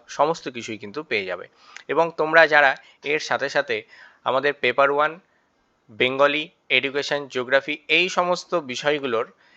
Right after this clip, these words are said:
অনলাইন এবং অফলাইন ক্লাসে যুক্ত হতে চাইছো, তাদেরকে বলবো তোমরা সরাসরি এই যে নাম্বার দেয়া রয়েছে এইট ডাবল সেভেন ডাবল সেভেন ফোর জিরো ফোর নাইন থ্রি, এই নাম্বারে তোমরা WhatsApp বা কল করে জেনে নিতে পারো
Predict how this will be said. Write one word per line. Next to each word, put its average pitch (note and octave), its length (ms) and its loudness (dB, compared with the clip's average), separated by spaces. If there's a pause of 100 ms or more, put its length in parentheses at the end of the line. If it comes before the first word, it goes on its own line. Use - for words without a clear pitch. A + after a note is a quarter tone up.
(180)
অনলাইন F3 440 4
এবং E3+ 280 -2 (220)
অফলাইন E3+ 460 2
ক্লাসে D3+ 320 0
যুক্ত A#2+ 280 -10
হতে C3+ 240 -6
চাইছো, G#2+ 340 -2
তাদেরকে C3 380 0
বলবো A#2+ 300 -4
তোমরা C#3+ 240 -2
সরাসরি B2+ 520 -2 (100)
এই D3+ 220 -4
যে F3+ 160 -4
নাম্বার B2 360 2
দেয়া A#2+ 200 2
রয়েছে G#2+ 280 -4
এইট D3 280 -2
ডাবল C3 240 2
সেভেন B2+ 280 -2
ডাবল A2+ 220 0
সেভেন A#2 280 -6
ফোর C#3+ 260 -4
জিরো B2 200 -6
ফোর A#2 200 -6
নাইন G#2 280 -2
থ্রি, A2 140 -14 (400)
এই C3 100 -2
নাম্বারে A2+ 320 0
তোমরা A2+ 240 -4 (100)
WhatsApp G#2+ 340 2
বা A2+ 160 0
কল A2 260 0
করে G#2+ 220 -6
জেনে G2+ 200 -12
নিতে G#2 200 -10
পারো B2 220 2